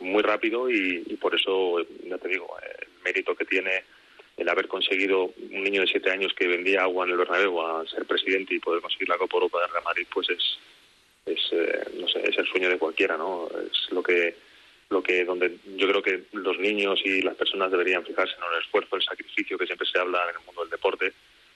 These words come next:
pues también lo puedes extrapolar, ¿no? A, al esfuerzo, al sacrificio de una persona,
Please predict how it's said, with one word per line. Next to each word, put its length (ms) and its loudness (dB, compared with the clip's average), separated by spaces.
pues 120 -6
también 220 -2
lo 80 -2
puedes 200 0
extrapolar, 500 0
¿no? 180 -4
A, 260 0
al 220 -2
esfuerzo, 340 0
al 60 2
sacrificio 480 -4
de 60 -6
una 180 0
persona, 480 0